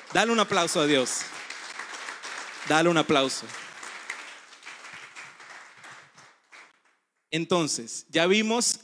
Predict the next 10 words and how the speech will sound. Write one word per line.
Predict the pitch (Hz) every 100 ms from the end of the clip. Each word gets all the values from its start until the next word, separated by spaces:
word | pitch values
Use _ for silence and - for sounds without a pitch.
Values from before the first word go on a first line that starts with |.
| _
este | 185 185 208 208 208 _ _ _ _
primer | 156 147 202
round | 226 233 226 220
que | - 175
vivió | 156 151 175 185 190
José. | - 220 - 185 156 175 _ _ _ _
Ahora | - 139 147 165
vamos | 151 160
a | 160
ver | 135 139 170